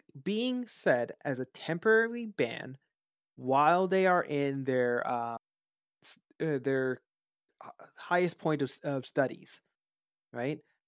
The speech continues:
So they're saying that the game is too addictive, that people are not controlling themselves, and so they are temporarily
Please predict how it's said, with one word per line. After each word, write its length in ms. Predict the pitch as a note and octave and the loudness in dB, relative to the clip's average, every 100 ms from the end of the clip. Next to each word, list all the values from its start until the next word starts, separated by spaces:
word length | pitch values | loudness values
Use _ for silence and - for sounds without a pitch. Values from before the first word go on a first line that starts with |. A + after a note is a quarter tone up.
| _ _ _ _ | _ _ _ _
So 520 | - C#3 B2 A#2 G#2+ _ _ _ - | -2 0 0 -2 -8 _ _ _ -2
they're 140 | C#3 | 0
saying 300 | C3 D3+ C#3 | 2 2 2
that 100 | B2+ | -2
the 60 | B2 | -4
game 180 | A#2 A2 | -8 -8
is 120 | G2+ | -10
too 140 | - | -8
addictive, 720 | A2+ - G#3+ A3 G#3 G3+ G3+ G3 - | -10 0 -2 2 2 2 0 -8 -18
that 160 | - - | -16 -14
people 320 | - - - | -14 -12 -10
are 40 | A#1+ | -10
not 200 | - - | -12 -14
controlling 480 | - - G3 G3+ F3+ | -12 -2 0 0 0
themselves, 520 | F3 - D#3 D#3 - - _ - | -4 -2 0 -2 -6 -16 _ -8
and 140 | A#2+ | -2
so 160 | B2+ A#2+ | 0 0
they 200 | C3+ C#3 | 2 2
are 200 | B2+ B2+ | 2 0
temporarily 600 | - B3 A#3 A3+ G3+ F3+ | -4 -4 0 2 2 -2